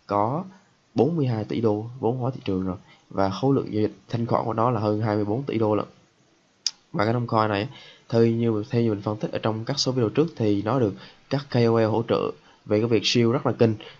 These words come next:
cho nên là dòng tiền nó đổ vào đây, nó khiến vốn hóa nhảy lên cái mức là đứng sáu trong top vốn hóa thị trường thì nó cũng như là điều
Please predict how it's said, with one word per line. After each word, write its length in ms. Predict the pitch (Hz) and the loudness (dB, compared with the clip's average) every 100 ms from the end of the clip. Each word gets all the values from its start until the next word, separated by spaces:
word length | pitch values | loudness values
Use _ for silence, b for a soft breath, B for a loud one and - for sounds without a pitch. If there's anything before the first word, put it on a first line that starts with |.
| B | B
cho 140 | - 107 | -2 0
nên 200 | 107 98 | 0 -2
là 140 | 95 95 | -4 -2
dòng 220 | 110 98 | -2 0
tiền 140 | 101 101 | -2 -2
nó 60 | |
đổ 200 | 117 - | -2 0
vào 100 | 110 | 2
đây, 260 | 104 104 107 120 | 2 2 -2 -6
nó 140 | 110 - | -6 -2
khiến 280 | 135 143 143 | -4 -4 -4
vốn 140 | 127 | -4
hóa 240 | 135 127 151 131 - B B B 117 | -2 -2 -2 -6 -12 B B B 0
nhảy 200 | - 123 | 2 2
lên 120 | 117 | 0
cái 80 | 120 | -2
mức 220 | 143 104 | -4 -2
là 260 | 95 92 - B B | 0 -2 -4 B B
đứng 180 | - 139 | 0 0
sáu 380 | 147 117 151 190 190 | 0 -2 -2 -4 -6
trong 200 | 113 113 | -4 -2
top 160 | 147 | 0
vốn 140 | 147 147 | 0 0
hóa 120 | 147 | -2
thị 80 | - | 0
trường 280 | 101 95 | 0 0
thì 80 | 101 | -2
nó 80 | 110 | -4
cũng 160 | 127 120 | -4 -2
như 80 | 110 | -2
là 140 | 95 | 0
điều 320 | 95 95 95 | 0 0 -2